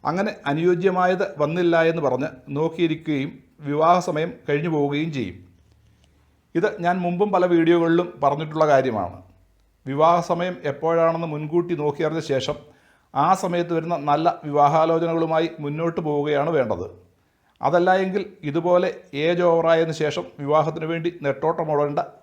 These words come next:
അവസ്ഥയായി മാറും. ഇപ്പോൾ ഒന്ന് ഒൻപത് രണ്ടായിരത്തി ഇരുപത്തിനാല്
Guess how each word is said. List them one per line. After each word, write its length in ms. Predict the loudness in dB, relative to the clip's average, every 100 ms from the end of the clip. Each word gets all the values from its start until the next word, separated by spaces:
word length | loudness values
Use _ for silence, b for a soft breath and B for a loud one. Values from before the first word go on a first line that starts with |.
| -4
അവസ്ഥയായി 400 | -4 -2 0 0 0
മാറും. 220 | -4 -6 -14 _ _ _ _ _ _ _ _ _ _ _ _ _ _ _ _ _ _ _ _ -10
ഇപ്പോൾ 280 | -8 -2 -2 0 0
ഒന്ന് 200 | 2 2 -2
ഒൻപത് 220 | 0 0 2 2
രണ്ടായിരത്തി 440 | 4 2 2 -2 -2
ഇരുപത്തിനാല് 460 | -2 -2 -2 0